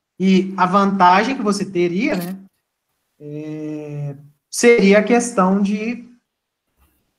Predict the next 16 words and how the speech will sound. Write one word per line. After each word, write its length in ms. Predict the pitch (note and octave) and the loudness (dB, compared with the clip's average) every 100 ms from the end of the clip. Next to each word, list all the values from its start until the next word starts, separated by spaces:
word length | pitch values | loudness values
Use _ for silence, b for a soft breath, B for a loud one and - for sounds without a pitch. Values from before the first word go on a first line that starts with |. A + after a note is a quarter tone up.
| _ | _
é, 520 | E3 E3+ F3 F3 F3 | -4 0 0 0 0
usar 300 | F#3 F#3+ G3 | 0 2 2
transistores 420 | G3 G#3 G#3 F#3+ | 4 0 2 2
de 60 | F#3+ | 2
mil 120 | G3+ | 0
e 40 | G3 | 0
setecentos. 680 | G#3+ G#3+ - F3 A2 - _ _ _ _ _ _ | -2 -4 -6 -8 -8 -16 _ _ _ _ _ _
Além 360 | - F4 A#4 B3 | -2 0 0 2
disso, 240 | C#4 D#4 | 2 0
a 40 | |
questão 520 | C#4 - _ _ _ F#4+ | -2 -6 _ _ _ -4
de 60 | F#4+ | -2
ligar 300 | A#3+ A#3+ G#3 | 2 2 2
bateria 420 | A#3+ A#3+ G3 F#3+ | 0 2 0 2
em 80 | F#3+ | 0
série, 640 | G3 - G#3 A3+ C#3+ G#2+ | -4 -4 -4 -4 -6 -12